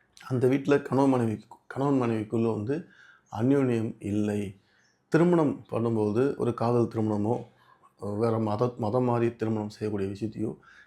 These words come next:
கல்யாணம் செய்துவிட்டு குழந்தை பிறந்த பிறகு அந்த பெண் வீட்டுக்கு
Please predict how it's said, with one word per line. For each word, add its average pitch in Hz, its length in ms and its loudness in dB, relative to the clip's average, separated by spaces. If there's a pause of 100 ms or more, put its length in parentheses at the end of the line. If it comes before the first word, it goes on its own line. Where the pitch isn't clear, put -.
கல்யாணம் 143 460 2
செய்துவிட்டு 117 580 2 (640)
குழந்தை 135 300 6
பிறந்த 113 300 -2
பிறகு 110 360 0 (720)
அந்த 113 180 -4
பெண் 131 280 4
வீட்டுக்கு 120 420 0